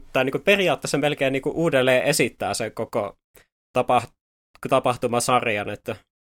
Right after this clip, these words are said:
myös sitä, että yksi poliisista esittää sitä uhria, niin se on niinku sellainen kunnon absurdi tota, meininki siinä, että siinä yrität-, että kovasti yrittää niinku johdatella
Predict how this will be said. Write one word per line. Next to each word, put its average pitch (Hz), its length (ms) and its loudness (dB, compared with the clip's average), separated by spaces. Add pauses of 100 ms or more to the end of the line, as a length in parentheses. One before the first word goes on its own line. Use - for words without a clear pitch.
(680)
myös 123 460 -4
sitä, 120 220 -2
että 113 240 -2
yksi 117 240 -4
poliisista 113 580 -4
esittää 113 580 -4
sitä 117 420 -2 (520)
uhria, 120 420 -4
niin 110 120 -6
se 117 80 -4
on 113 100 -2
niinku 117 140 -2
sellainen 113 440 -4 (560)
kunnon 123 440 -2
absurdi 113 540 -4
tota, 110 320 -2 (2000)
meininki 113 800 -4 (380)
siinä, 113 340 -2
että 110 180 -6
siinä 127 260 -2
yrität-, 139 400 -2 (280)
että 131 200 -8
kovasti 156 340 0
yrittää 135 320 0
niinku 131 180 -2
johdatella 123 640 -2